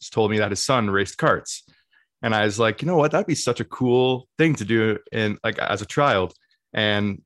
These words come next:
it never even occurred to me. So I just wanted to ask you, like, how did that all start for you?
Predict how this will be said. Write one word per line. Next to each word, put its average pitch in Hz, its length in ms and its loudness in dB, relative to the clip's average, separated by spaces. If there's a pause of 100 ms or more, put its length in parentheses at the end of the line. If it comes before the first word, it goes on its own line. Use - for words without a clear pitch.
(160)
it 131 60 0
never 143 200 4
even 135 200 2
occurred 143 300 -2
to 117 100 -2
me. 92 120 -2
So - 140 -2
I 131 60 4
just 143 140 -4
wanted 147 180 2
to 139 80 4
ask 131 240 -2
you, 147 180 4
like, 107 160 0
how 123 160 2
did 123 120 -2
that 127 120 4
all 123 140 2
start 123 280 0
for - 80 -4
you? 131 220 2